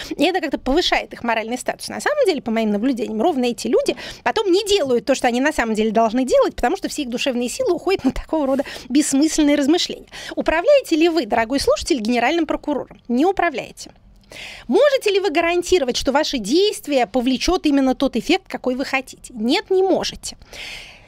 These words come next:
Снимаете ли вы, исходя из этого, ответственность с себя за то, что вы в состоянии сделать? Вы не управляете генеральным прокурором, но и он в данном случае не управляет вами.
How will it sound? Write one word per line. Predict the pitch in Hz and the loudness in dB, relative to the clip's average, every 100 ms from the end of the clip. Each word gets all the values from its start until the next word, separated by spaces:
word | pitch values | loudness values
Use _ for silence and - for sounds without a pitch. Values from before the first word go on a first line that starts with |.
| - | -4
Снимаете | - 370 508 571 554 508 | 2 4 4 4 4 2
ли | 453 | 0
вы, | 403 381 | 2 2
исходя | - 330 349 | 2 0 2
из | 359 254 | 2 2
этого, | 392 403 311 | 0 0 -2
ответственность | 302 330 392 - 320 - | 0 0 2 2 4 2
с | - - | -2 0
себя | 320 320 311 - - - _ _ _ - - - | 2 2 0 -2 -8 -18 _ _ _ -20 -12 0
за | 262 | 0
то, | 294 440 | 2 -4
что | - 349 | 0 0
вы | 277 294 359 | 2 4 2
в | - | 2
состоянии | 254 - 233 226 226 220 | -4 0 0 2 0 0
сделать? | 190 262 - 247 | -2 -8 -6 -2
Вы | 349 | 0
не | 440 | 2
управляете | 349 349 320 233 | 0 0 -2 0
генеральным | 214 226 220 220 | 0 0 0 -2
прокурором, | - - 196 220 | -4 -2 -4 -2
но | 214 392 | 0 0
и | 440 | 2
он | 392 | 0
в | 233 | 0
данном | 214 220 220 | -2 0 -2
случае | - 494 285 | -4 -4 -2
не | 226 | -2
управляет | 233 226 220 330 349 | -2 -4 -2 -2 -2
вами. | 302 302 - - | -2 -2 -4 -12